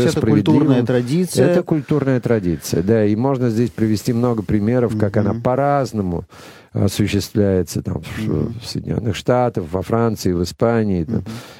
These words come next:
Speaker 1: Мгм.
Speaker 2: в Германии и так далее. Ну и, и,
Speaker 1: Но, тем не
Speaker 2: наконец
Speaker 1: менее, если эта традиция уже задана, если мы ставим в соответствии с ней какие-то барьеры, здесь мы должны очень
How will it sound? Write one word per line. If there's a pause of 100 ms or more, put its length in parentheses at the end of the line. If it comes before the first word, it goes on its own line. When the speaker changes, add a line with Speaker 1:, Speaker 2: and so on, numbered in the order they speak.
(120)
Speaker 1:
Мгм.
Speaker 2:
в
Германии
и
так
далее.
Ну
и,
и,
Speaker 1:
Но,
тем
не
Speaker 2:
наконец
Speaker 1:
менее,
если
эта
традиция
уже
задана,
если
мы (360)
ставим (220)
в
соответствии
с
ней
какие-то
барьеры, (380)
здесь
мы
должны
очень